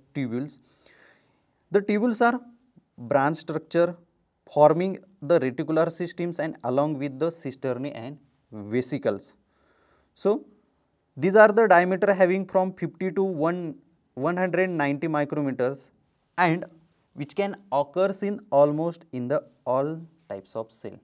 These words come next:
So these are the components of the endoplasmic reticulums.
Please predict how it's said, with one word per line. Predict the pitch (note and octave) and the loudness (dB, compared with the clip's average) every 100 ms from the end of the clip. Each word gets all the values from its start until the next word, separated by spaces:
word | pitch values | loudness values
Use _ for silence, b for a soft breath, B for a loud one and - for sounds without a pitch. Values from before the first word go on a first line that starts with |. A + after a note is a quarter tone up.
| _ _ _ _ _ | _ _ _ _ _
So | - G3+ G#3+ b b b | -8 -6 -8 b b b
these | A#2 E3+ D#3 | -12 -8 -6
are | C3+ | -6
the | A#2 C#3 | -8 -10
components | A#2 G#2 A2+ A2 A2 G#2+ | -10 -12 -12 -12 -14 -16
of | G2+ A#2 | -16 -16
the | C3 | -16
endoplasmic | - G#2+ G#2 G2 G2+ B2 C#3+ _ _ G#2+ | -14 -14 -12 -12 -12 -14 -18 _ _ -14
reticulums. | G#2+ G2+ G2 F#2+ G2+ | -14 -14 -18 -20 -20